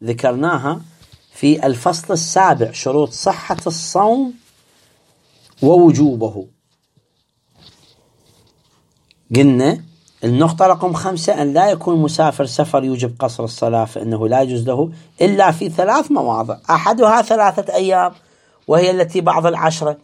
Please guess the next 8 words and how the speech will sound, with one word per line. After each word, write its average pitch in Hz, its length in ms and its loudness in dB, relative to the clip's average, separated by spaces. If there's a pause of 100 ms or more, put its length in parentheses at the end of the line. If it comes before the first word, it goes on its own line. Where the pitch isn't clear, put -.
(200)
وصوم 175 340 -2
ثمانية 170 440 -2
عشر 165 360 0
يوماً 160 400 0
وهي 156 240 0
التي 156 260 -4
بدل 151 280 2
البدنة، 147 480 -2